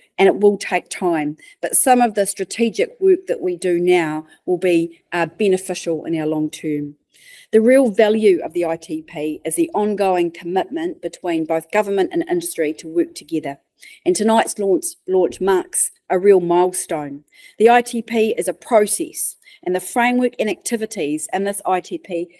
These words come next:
show the work already underway, but also all of the work we yet have to do together.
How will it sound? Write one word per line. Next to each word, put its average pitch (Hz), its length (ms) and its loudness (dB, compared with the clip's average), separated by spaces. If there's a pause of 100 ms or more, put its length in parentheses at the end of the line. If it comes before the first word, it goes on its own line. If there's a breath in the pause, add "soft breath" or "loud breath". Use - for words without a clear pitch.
(100)
show 226 240 2
the 196 80 0
work 220 240 4 (100)
already 254 360 2
underway, 190 680 -4 (220 soft breath)
but 190 100 0
also 196 500 2 (260)
all 214 140 8
of 180 80 0
the 180 60 -4
work 170 300 -4 (160)
we 180 100 -2
yet 170 420 -6
have 196 200 -8
to 160 100 -10
do 156 240 -2
together. 151 560 -6